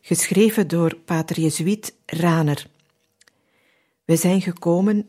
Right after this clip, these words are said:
bij hoofdstuk achtentwintig, Te Rome zal ik u genadig zijn. We gaan even het voorafgaande kort samenvatten.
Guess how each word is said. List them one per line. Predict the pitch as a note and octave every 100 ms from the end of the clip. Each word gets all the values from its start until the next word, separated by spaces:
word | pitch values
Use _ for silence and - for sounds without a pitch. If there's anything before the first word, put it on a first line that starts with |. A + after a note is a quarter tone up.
| -
bij | F3 E3+ D#3
hoofdstuk | F#3 F#3+ - F3 -
achtentwintig, | E3+ - G#3+ - F3+ D#3+ D3+ - - _ _ -
Te | E3+
Rome | D#3+ E3+ F#3+ F#3+ G3 - _ _
zal | D3+ - F3+ -
ik | F#3 -
u | F#3 F3+
genadig | F3+ D#3+ D3+ D3+ -
zijn. | - D3+ C#3+ D3 - _ _ _ _ _ _ _ _ _ _ _ _ _ _ _ _ _
We | E3
gaan | E3+ D#3+ E3
even | F3+ G3 G3 G3 F3+ - - _
het | - F3 -
voorafgaande | E3+ E3+ G3+ - F#3+ E3+ F3 E3 E3+ - _ _ _
kort | G#3 G3+ - -
samenvatten. | - E3 D#3+ D3 C#3+ D#3 C#3